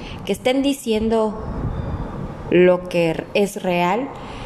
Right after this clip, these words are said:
o que estén ocultando lo que es real <laughs> para,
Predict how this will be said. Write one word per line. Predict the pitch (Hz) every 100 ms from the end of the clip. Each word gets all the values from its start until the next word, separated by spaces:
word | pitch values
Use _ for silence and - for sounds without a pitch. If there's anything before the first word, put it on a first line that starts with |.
| - - - - -
o | 269 277
que | 277
estén | 277 285 294
ocultando | 302 294 247 240 240 240 240 - - - - - - - - -
lo | 220 226 220
que | 220 202 202
es | 202 226
real | 262 262 208 240 247 233 233 262 311 294 294 -
<laughs> | - - - - - - -
para, | - 226 220 214 208 202 202